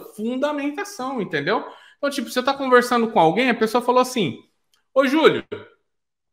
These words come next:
tá aqui um requisito pra você." E a pessoa lê uma regra de negócio pra você. Ela fala assim, "Transferências podem ser realizadas entre pessoas de mesmo banco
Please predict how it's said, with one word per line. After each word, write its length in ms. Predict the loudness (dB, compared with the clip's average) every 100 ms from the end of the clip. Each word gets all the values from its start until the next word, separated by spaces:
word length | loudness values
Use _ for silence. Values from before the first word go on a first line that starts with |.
| _ _ 2
tá 120 | 2
aqui 200 | 2 0
um 60 | 0
requisito 540 | 0 0 -4 -4 -6
pra 140 | -4
você." 500 | -2 -2 -4 -6 -8 _ _ _ _ _ _ _ _ _ _ -8
E 100 | -6
a 40 |
pessoa 320 | -4 -2 0
lê 140 | 2 2
uma 160 | 0
regra 280 | -2 -2 -4
de 120 | -6
negócio 320 | -6 -4 -6 -6
pra 100 | -8
você. 260 | -8 -14 -20 _ -20 -20 -16
Ela 80 | -6
fala 160 | -4
assim, 360 | -4 -6 -8 -10 _ _
"Transferências 1000 | -2 0 0 4 6 6 4 0 -2 -6
podem 340 | 0 2 2 0
ser 220 | 4 4
realizadas 1200 | 4 2 0 -4 2 4 4 4 0 -4 -4 -4
entre 360 | -2 -2 -2 -4
pessoas 680 | -6 -6 -4 -2 0 -2
de 100 | -2
mesmo 300 | -2 0 0
banco 640 | 0 0 2 0 -2 -12